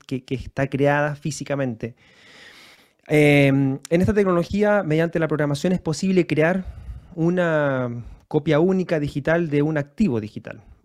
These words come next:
Por lo general están muy asociados al arte. Lo mismo, el arte está, es posible de crearlo con, mediante estos N F Ts, pero también es posible representar, por ejemplo, terrenos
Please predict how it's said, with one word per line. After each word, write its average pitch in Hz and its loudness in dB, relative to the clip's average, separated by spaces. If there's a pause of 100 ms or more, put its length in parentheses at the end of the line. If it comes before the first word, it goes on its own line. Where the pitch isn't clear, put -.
(120)
Por 160 0
lo 156 0
general 156 -2
están 165 -6
muy 160 -6
asociados 156 -4
al 139 2
arte. 175 -2
Lo 127 -2
mismo, 143 -2
el 123 -6
arte 127 -4
está, 131 -4
es - -14
posible 156 -4
de 143 0
crearlo 143 -2
con, 127 -6 (580)
mediante 139 2
estos 131 0
N 131 -2
F 127 -8
Ts, 185 -2
pero 123 -2
también 139 -2
es 190 -2
posible 175 -4
representar, 143 -6
por 131 -8
ejemplo, 139 -6
terrenos 143 -2